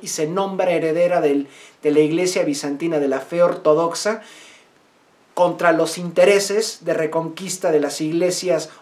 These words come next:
orientales por parte de la iglesia latina. Esto hace no solamente a Rusia una potencia, eh, extraña, diferente, sino una potencia hereje,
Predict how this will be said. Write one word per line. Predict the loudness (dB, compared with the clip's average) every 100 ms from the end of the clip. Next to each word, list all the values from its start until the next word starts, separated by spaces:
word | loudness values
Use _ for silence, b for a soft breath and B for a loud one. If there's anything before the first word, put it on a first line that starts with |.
| -6
orientales | -4 -2 -2 0 0 -2
por | -4 -2
parte | 0 0 0
de |
la | 0
iglesia | 0 -2 -2 -2
latina. | -2 -2 -6 -8 B B
Esto | -6 -2 2
hace | 2 2 -2
no | -2 -2
solamente | -2 -2 -4 -6 -2 -2 -2 B B -4
a | -2
Rusia | 2 0 0 -2 -2 -2 -8
una | -4 -4 -2
potencia, | -4 -2 -4 -4 -4 -4 -6 B B B _ _ _ _
eh, | -4 -4 -4
extraña, | -8 -8 0 2 2 0
diferente, | -2 -2 -4 -4 -4
sino | -8 -6
una | -4 -4
potencia | -4 -4 -6 -8 -2 0
hereje, | 2 0 -4